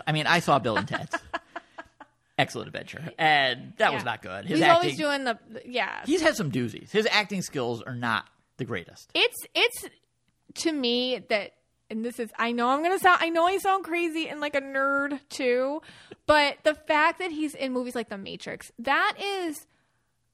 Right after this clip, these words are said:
Speaker 2: a conscious shifting movie. Like, that movie shifted consciousness.
Speaker 1: Yes. And he was incredible in that.
Speaker 2: Yeah, and, and the movie shifted how we think about things and see things.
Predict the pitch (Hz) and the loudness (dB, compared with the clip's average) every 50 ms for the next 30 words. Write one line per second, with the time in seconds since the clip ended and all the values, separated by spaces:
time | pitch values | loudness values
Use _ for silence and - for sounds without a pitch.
0 | _ - 254 247 247 - - - 285 285 294 302 302 - - 320 285 285 285 - | _ -2 0 0 -2 -4 -8 -4 -2 0 0 0 -2 -2 0 2 2 2 0 -4
1 | - - - - - - 240 226 220 - - 220 214 208 190 185 208 240 - - | -10 -12 -10 -8 -4 -2 -2 -2 -2 -2 -4 -4 -4 -4 -4 -6 -8 -10 -10 -10
2 | 202 190 190 185 - - - - 254 - _ _ - 240 240 233 - 262 277 320 | -10 -10 -10 -12 -12 -14 -14 -14 -16 -18 _ _ 0 0 0 2 2 2 2 2
3 | 359 381 403 381 381 339 - - 285 254 - - 220 - - - 220 185 180 - | 2 0 -2 -2 -2 -2 0 0 -2 -2 -2 -4 -6 -6 -6 -6 -6 -6 -6 -8
4 | - - - - - - - 214 - - - - - 151 175 180 160 135 120 110 | -12 -14 -12 -12 -12 -12 -12 -14 -16 -18 -10 -4 -2 0 0 2 0 0 -2 -2
5 | - 123 107 107 - 90 - - - - _ _ _ - 285 359 330 170 - - | -6 -6 -8 -8 -10 -14 -16 -18 -18 -20 _ _ _ 2 4 4 4 4 2 2
6 | - 269 277 - 285 294 294 294 285 285 330 359 381 381 349 330 285 - - 285 | 0 0 2 0 0 0 0 2 2 4 4 4 4 4 4 4 2 2 0 -2
7 | 302 - - 285 247 220 226 202 208 202 202 - 226 262 277 247 208 - - - | -2 -2 -2 -2 -2 -2 -2 -2 -4 -4 -6 -6 -8 -6 -6 -4 -6 -6 -8 -10
8 | - - - - - - 208 190 208 - 277 285 - - - - - - - - | -12 -14 -12 -12 -12 -12 -12 -10 -6 -4 -4 -4 -4 -6 -12 -14 -16 -20 -20 -20